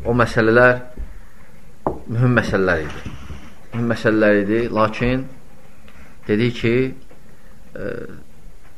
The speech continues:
bu məsələləri birbaşa götürmək səhvdir. Yəni, birbaşa götürmək insan savaba çatmır.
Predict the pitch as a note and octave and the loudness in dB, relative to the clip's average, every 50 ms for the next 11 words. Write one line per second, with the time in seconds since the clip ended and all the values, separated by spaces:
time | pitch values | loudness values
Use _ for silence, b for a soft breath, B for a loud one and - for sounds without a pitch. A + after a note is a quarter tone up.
0 | - - - - - - - - - - - C3 C3 B2+ A#2 - - A2+ A2 G#2+ | -10 -12 -12 -12 -12 -12 -12 -12 -12 -8 -4 0 2 2 2 6 6 6 6 6
1 | G#2+ A2 G#2+ G#2+ A#2 B2+ C3 B2+ - - - - - C#3 B2+ A#2+ G#2 A2 - - | 6 6 6 6 6 6 4 4 2 -8 -10 -4 2 4 4 6 4 2 2 2
2 | B2 G#2+ G#2+ G#2+ G#2 - G#2+ A2 A2+ B2 C3 C#3 D3 D3+ - - - - - - | 0 2 2 2 2 2 2 4 6 6 6 6 4 0 -4 -6 -10 -10 -10 -10
3 | - - - - - - - - - - - - - - - - C3+ A#2+ A#2+ - | -10 -10 -10 -10 -10 -10 -10 -10 -10 -10 -10 -10 -10 -8 0 4 4 4 4 2
4 | - - E2+ D#2+ - - - - - - - - - - - - - - - - | -4 -6 -8 -8 -8 -10 -12 -12 -10 -10 -10 -10 -10 -10 -10 -10 -10 -10 -10 -10
5 | - - - - - - - - - - - - - - - - - - - - | -10 -10 -10 -8 -8 -8 -8 -8 -10 -10 -10 -10 -10 -10 -10 -10 -10 -10 -10 -10
6 | - - - - - - G#2+ G2+ G2 - C3 A#2+ A2+ A#2+ G#2+ - - A#2+ A2+ A#2 | -10 -10 -10 -10 -10 -8 -8 -6 -2 0 0 0 4 2 2 2 2 2 2 2
7 | G#2+ - B2 A2+ A#2 B2 B2+ C3+ C#3 C#3 B2 - - - - A#2 A2 G#2+ - C3 | 0 2 0 2 4 4 4 4 4 2 -2 -6 -8 -6 -2 -2 -2 0 2 2
8 | B2 A#2+ - B2+ A2+ A2 G#2+ A2+ A2 - B2 G2 - - F2 D#2 - | 2 4 6 6 8 8 8 6 4 4 2 2 2 0 -6 -8 -8